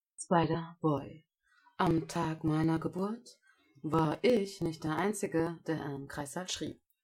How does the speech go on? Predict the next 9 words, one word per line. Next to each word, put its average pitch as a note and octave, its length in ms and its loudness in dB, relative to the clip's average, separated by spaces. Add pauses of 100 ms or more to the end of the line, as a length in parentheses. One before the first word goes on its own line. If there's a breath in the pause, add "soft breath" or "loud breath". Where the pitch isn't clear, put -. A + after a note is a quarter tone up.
(480 soft breath)
Sowohl D#3+ 300 4
meine D#3 220 6
Mutter D3+ 480 -4
als - 180 -10
auch C#3 100 -8
mein C#3 220 -2
Vater, D#3 640 -6
die D3+ 140 -4
Hebamme, D3 640 -6